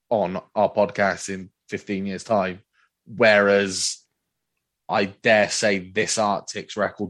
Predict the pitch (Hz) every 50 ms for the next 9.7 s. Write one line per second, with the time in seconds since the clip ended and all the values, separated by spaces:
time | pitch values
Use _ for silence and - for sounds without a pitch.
0 | 90 95 107 110 104 107 - - 143 156 175 190 190 190 _ _ _ _ _ _
1 | _ _ _ _ _ _ _ _ _ _ _ _ - 131 165 151 123 143 143 135
2 | - - - 147 139 135 143 160 - 151 165 147 139 143 131 127 120 - 139 120
3 | 98 92 92 - 107 101 - 113 104 95 110 117 107 98 95 92 92 90 - _
4 | _ _ _ _ _ _ _ _ - 113 110 - - _ 82 - - _ 104 107
5 | - - _ 107 98 92 95 110 107 87 90 104 98 92 87 - 120 120 117 104
6 | - - 104 151 160 147 120 95 82 - - - 110 107 92 78 - - 110 113
7 | 120 113 120 123 113 123 143 120 - - 92 87 90 90 - - _ _ _ _
8 | _ _ _ _ _ _ - - 127 127 110 - 151 151 151 147 147 123 - -
9 | - - _ _ - 147 143 135 131 127 123 120 117 107